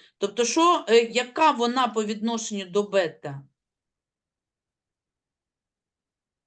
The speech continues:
Вона, е, тут все належить площині альфа, і ця належить площині альфа,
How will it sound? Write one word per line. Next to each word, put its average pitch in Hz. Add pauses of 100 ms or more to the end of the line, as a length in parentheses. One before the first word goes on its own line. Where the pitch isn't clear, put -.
(600)
Вона, 247
е, 214
тут 311
все 370
належить 302
площині 233
альфа, 180
і 180
ця 262
належить 247
площині 220
альфа, 190